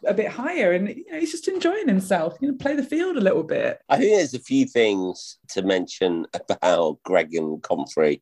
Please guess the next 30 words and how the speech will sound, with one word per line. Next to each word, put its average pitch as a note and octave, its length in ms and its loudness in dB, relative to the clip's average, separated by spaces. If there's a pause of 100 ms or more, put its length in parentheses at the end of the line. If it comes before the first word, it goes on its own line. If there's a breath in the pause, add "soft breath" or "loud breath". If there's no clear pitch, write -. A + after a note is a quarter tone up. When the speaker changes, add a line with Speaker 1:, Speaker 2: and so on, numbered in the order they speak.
Speaker 2:
The - 80 0
first D#3 480 4
one G2 540 4 (200)
being G2 500 -2
the F#2 560 0 (100)
Comfrey A#2+ 380 -4
mentions G#2+ 760 -2
the F#2+ 80 -18
caterer G2 500 -2
at - 180 0
Shiv's - 380 -8
wedding, G#2 440 2 (180)
so G2 460 2 (400)
therefore F#2 840 2
sets - 320 -6
things F2+ 320 0
up - 200 4
for - 160 -6
later E2+ 420 -2
on. D#2 360 2
Also, A#2 540 6 (100)
as - 200 -2
a C#3+ 80 -2
gardener, G#2+ 840 2
Comfrey G#2 800 -2 (280)
is A2 360 0 (100)
a G2 60 4
weed G2+ 640 4 (240)
that F#2 320 6 (160)
grows G2 880 2